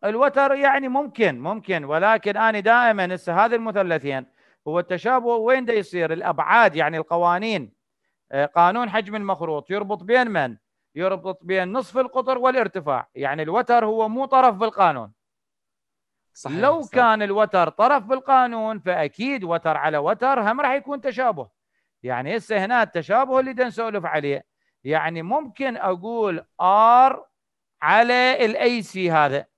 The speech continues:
Speaker 1: شوف ال R على ال إي سي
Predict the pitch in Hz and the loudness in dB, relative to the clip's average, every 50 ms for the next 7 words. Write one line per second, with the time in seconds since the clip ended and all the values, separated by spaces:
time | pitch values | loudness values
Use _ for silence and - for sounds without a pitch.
0 | _ _ _ - 156 151 123 101 _ _ _ - 131 131 - - - 160 165 180 | _ _ _ -10 -10 -8 -10 -10 _ _ _ -12 -12 -12 -10 -6 -2 0 2 4
1 | 190 202 214 233 247 247 254 - - _ - 180 214 240 247 247 247 254 - 240 | 4 6 6 6 6 4 2 -2 -6 _ 0 2 2 4 2 0 0 0 0 0
2 | 233 226 208 - - 185 180 175 - | 0 -2 -4 -8 -10 -10 -10 -10 -12